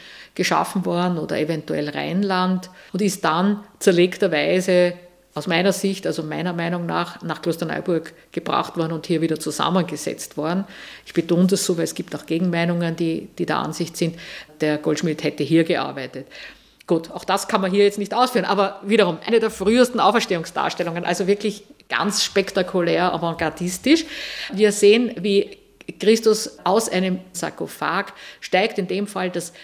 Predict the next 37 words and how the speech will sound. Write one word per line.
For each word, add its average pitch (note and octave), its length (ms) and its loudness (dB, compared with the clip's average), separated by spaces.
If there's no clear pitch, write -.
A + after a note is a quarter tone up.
linke B3 440 4
Bein F3+ 340 -4
ganz G3 300 -2
stark - 640 0
anhebt. F3+ 760 -4
Und G3+ 500 4
noch A3 180 4
sehen G3+ 200 6
wir F#3+ 80 4
den F3+ 120 2
Fuß F#3+ 280 -2
nicht, B3+ 340 2
aber F#3 240 4
wir F3 100 4
können E3+ 300 0
sozusagen E3+ 380 -2
sagen, E3+ 260 -2
im E3 120 2
nächsten F3+ 340 2
Moment E3+ 320 -2
würde F#3+ 240 6
er E3 100 0
mit E3+ 160 -4
seinem D#3+ 280 -4
linken G3 540 2
Fuß B3 480 4
den F#3 180 2
Sarkophagrand F3 1000 0
zu - 180 0
uns C#4+ 320 10
hin G#3+ 380 6
übersteigen. F#3 720 0
Und G#3+ 220 0
Christus A#3 560 2
hebt C#4 540 2
dabei G3+ 480 2
beide B3 800 4